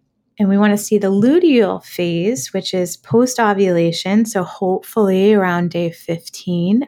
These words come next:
until day one, or if you're pregnant, you want it to stay elevated around ninety-eight point two. Okay, so we want to see about that degree change to really make it a biphasic chart.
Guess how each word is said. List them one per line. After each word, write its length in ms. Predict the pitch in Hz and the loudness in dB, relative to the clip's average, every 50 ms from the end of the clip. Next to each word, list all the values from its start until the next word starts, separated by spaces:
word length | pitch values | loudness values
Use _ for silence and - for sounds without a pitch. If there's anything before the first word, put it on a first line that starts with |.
| _ - | _ -4
until 840 | 190 190 180 170 - - - - - 226 214 208 208 214 240 254 254 - - - - - - _ _ _ - 208 | -2 -2 -2 -2 -4 -8 -8 -4 0 2 2 4 4 4 2 0 -2 -6 -14 -20 -20 -20 -20 _ _ _ -14 -8
day 240 | - - 185 185 180 | -4 -2 0 0 0
one, 560 | 180 170 165 170 170 170 170 180 214 269 285 - _ | 0 0 0 0 0 0 0 0 0 0 -2 -2 _
or 640 | - 202 190 185 190 196 208 220 247 - - - _ _ _ _ _ _ _ _ | 0 0 2 2 2 2 2 0 0 -2 -6 -10 _ _ _ _ _ _ _ _
if 200 | - 196 - - | -8 -8 -6 -4
you're 100 | 185 180 | -6 -6
pregnant, 540 | 170 - - 175 165 170 170 175 202 233 226 | -6 -6 -4 -2 -2 0 0 0 0 0 0
you 120 | 220 196 180 | 0 0 0
want 200 | 180 180 180 170 | 0 -2 -2 -4
it 80 | 165 | -6
to 80 | - 180 | -8 -12
stay 380 | - - - - 233 269 262 | -12 -8 -4 -2 0 0 0
elevated 560 | - 196 180 175 170 170 170 170 170 175 175 180 | 0 0 -2 0 0 0 0 0 0 0 -2 -2
around 340 | 175 175 170 170 175 180 | -2 -2 -2 -2 -2 -2
ninety-eight 800 | 180 190 202 214 220 220 208 202 - - 202 202 190 - - _ _ | 0 0 2 2 2 2 0 -2 -4 -4 -2 -2 -2 -4 -8 _ _
point 380 | - - - - 233 214 - - | -20 -10 -6 -4 -2 -2 -4 -6
two. 360 | - - - 175 151 156 - _ _ _ - - - - _ _ | -12 -14 -10 -10 -10 -10 -12 _ _ _ -20 -20 -20 -20 _ _
Okay, 220 | - - 202 214 220 | -8 -2 0 0 0
so 160 | 214 - 233 | 2 2 2
we 80 | 233 | 4
want 200 | 233 247 277 320 | 4 4 2 0
to 40 | 330 | -2
see 220 | 330 - - 262 254 | -2 -2 0 2 2
about 360 | 233 214 214 202 202 202 - | 2 2 2 0 0 -2 -4
that 200 | 190 180 196 185 | -4 -4 -4 -4
degree 540 | - 180 180 170 185 185 190 208 208 214 214 | -2 -2 -2 -2 -2 0 2 4 4 2 2
change 560 | - - 180 170 170 170 180 208 214 214 - | -2 -4 -4 -2 0 0 2 0 0 -2 -4
to 160 | - 202 190 | -4 -2 -2
really 340 | 190 196 202 208 220 233 226 | 0 2 2 4 4 4 4
make 300 | 208 196 185 175 - 190 | 2 2 0 -2 -4 -4
it 100 | 180 180 | -4 -4
a 80 | 175 | -4
biphasic 1000 | 170 - - 170 170 170 170 170 170 - _ - 180 175 175 160 - 170 165 - - | -6 -6 -4 -4 -2 -2 -4 -4 -8 -10 _ -6 -4 -4 -4 -4 -6 -8 -10 -10 -12
chart. 400 | - - - 165 151 143 - - | -12 -8 -4 -4 -4 -4 -6 -10